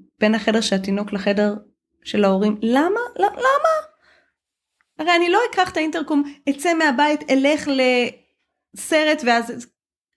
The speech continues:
כאילו, אני יכולה, אבל אני יכולה גם לעשות את זה עם פלאפון, אז כאילו, לא יודעת, לא יודעת, זה נראה לי כאילו, בוא נחבר הכל לאינטרנט, בוא נבדוק אם הכוס קפה שלי מחוברת לאינטרנט, למה לא? בוא נשים עליה איירטאג, בוא נבדוק מה יקרה לה.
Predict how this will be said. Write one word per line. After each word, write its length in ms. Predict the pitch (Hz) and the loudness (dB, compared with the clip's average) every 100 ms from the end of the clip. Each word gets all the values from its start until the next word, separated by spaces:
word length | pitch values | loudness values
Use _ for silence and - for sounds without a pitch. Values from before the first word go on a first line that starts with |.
| _ _ | _ _
כאילו, 180 | - 262 | -2 0
אני 120 | 254 | 0
יכולה, 560 | 254 - 277 349 262 240 | -2 -2 2 4 4 2
אבל 220 | 220 226 - _ | 0 -4 -6 _
אני 140 | 233 220 | -6 -2
יכולה 180 | 240 | -2
גם 140 | 240 226 | -2 -4
לעשות 240 | 196 220 | -4 -8
את 60 | 202 | -4
זה 60 | |
עם 100 | 202 190 | -4 -2
פלאפון, 480 | 262 277 - 165 180 | -2 -2 -4 -8 -8
אז 120 | - | -10
כאילו, 180 | 190 185 - - - - | -10 -10 -10 -14 -16 -4
לא 60 | 302 | -2
יודעת, 680 | 370 392 - 349 339 330 277 | 0 -2 -2 -2 0 -2 0
לא 100 | 302 | 0
יודעת, 380 | 302 311 277 | 2 2 2
זה 60 | 220 | 0
נראה 260 | 240 254 302 | 0 0 0
לי 80 | 330 | -2
כאילו, 320 | 285 262 254 - - - - | -4 -2 -6 -8 -20 -20 -10
בוא 220 | 208 277 | 0 2
נחבר 300 | 320 339 233 | 2 0 2
הכל 360 | 277 226 214 240 | 2 0 0 2
לאינטרנט, 520 | 233 214 214 202 175 180 | 4 2 0 -2 -2 -4
בוא 200 | 180 277 | 0 2
נבדוק 340 | 277 262 285 | 2 2 0
אם 180 | 285 220 | 0 -2
הכוס 240 | 190 254 254 | 0 -2 -2
קפה 240 | 269 294 | 0 0
שלי 160 | 294 214 | 0 -2
מחוברת 380 | 185 185 220 | -4 -4 -4
לאינטרנט, 420 | 247 285 285 175 170 | -2 -2 -2 -4 -4
למה 220 | 180 247 | -2 2
לא? 140 | 277 | 2
בוא 160 | 202 202 | 2 -2
נשים 240 | 254 277 | 0 0
עליה 220 | 294 311 - | 2 2 2
איירטאג, 340 | 320 339 202 196 | 2 2 -2 2
בוא 120 | 254 | 2
נבדוק 300 | 294 214 214 | 2 0 0
מה 100 | 190 | -2
יקרה 240 | 185 175 | -4 -6
לה. 100 | - | -8